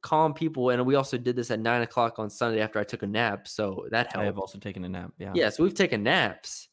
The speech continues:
Speaker 2: Yeah.
Speaker 1: Big nap guys here. But, um,
Speaker 2: <laughs>
Speaker 1: so that helps. But, like, if you would've, if we recorded this as soon as the game ended,
Speaker 2: Oh, yeah.
Speaker 1: I'm pissed.
Speaker 2: Yeah.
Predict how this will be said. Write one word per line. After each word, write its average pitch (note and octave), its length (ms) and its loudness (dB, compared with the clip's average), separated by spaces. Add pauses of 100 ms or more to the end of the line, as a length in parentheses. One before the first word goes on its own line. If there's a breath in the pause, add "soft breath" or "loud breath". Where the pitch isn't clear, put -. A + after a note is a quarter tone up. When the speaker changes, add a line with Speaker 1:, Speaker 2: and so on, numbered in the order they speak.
(100)
Speaker 2:
Yeah. G#2 300 -2 (100)
Speaker 1:
Big E3+ 180 2
nap D#3 260 2
guys A2 320 4
here. G#2 340 -2 (380 soft breath)
But, C#3 160 4
um, A#2 380 0
Speaker 2:
<laughs> - 600 -10
Speaker 1:
so G3+ 140 0
that G#3 240 2
helps. C#3+ 520 -6
But, F#3 240 2
like, D#3+ 340 0
if D3 140 -4
you G#3 80 2
would've, A#3 240 4 (240)
if D#3 120 -10
we A3 100 -4
recorded E3 400 -2
this F#3+ 180 -2
as - 300 -8
soon C#3+ 160 -4
as E3 80 -2
the D#3 80 -2
game D#3 260 -2
ended, F#3 300 -4 (500)
Speaker 2:
Oh, G#2+ 220 4
yeah. F#2+ 300 0 (840)
Speaker 1:
I'm C#4+ 140 2
pissed. E3+ 640 4 (280)
Speaker 2:
Yeah. G2 340 0